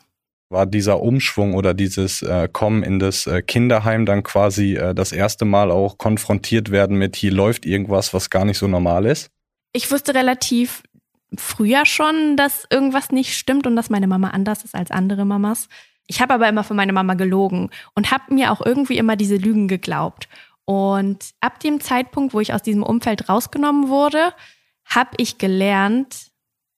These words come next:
Speaker 2: das zu akzeptieren, dass das doch nicht normal war. Ich habe dann zugegeben, okay, meine Mama trinkt Alkohol, das habe ich davor nie gemacht. Ich habe gemerkt, dass meine Mama irgendwie generell anders ist als andere Mamas. Und ich habe auch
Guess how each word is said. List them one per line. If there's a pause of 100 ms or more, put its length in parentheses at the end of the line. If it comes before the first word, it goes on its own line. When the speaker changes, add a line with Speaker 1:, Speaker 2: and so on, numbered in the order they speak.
(140)
Speaker 2:
das
zu
akzeptieren,
dass
das
doch
nicht
normal
war. (520)
Ich
habe
dann (120)
zugegeben,
okay,
meine
Mama
trinkt
Alkohol,
das
habe
ich
davor
nie
gemacht. (380)
Ich
habe
gemerkt,
dass
meine
Mama
irgendwie (240)
generell
anders
ist
als
andere
Mamas. (360)
Und
ich
habe
auch